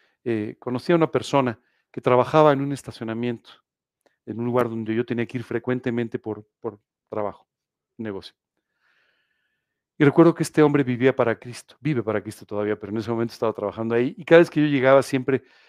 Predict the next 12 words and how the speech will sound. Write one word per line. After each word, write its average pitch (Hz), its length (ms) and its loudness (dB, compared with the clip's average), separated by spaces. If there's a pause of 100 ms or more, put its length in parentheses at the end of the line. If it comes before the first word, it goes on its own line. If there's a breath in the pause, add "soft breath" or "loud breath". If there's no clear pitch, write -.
(160 soft breath)
eh, 113 180 -8
conversaba 117 400 -2
unos 131 160 0
minutos 120 360 -4
con 117 200 -4
él, 127 280 -4 (220)
yo 113 120 -10
le, 113 180 -10
le 107 120 -10
tengo 117 260 -4
mucho 113 220 -8
afecto, 123 500 -6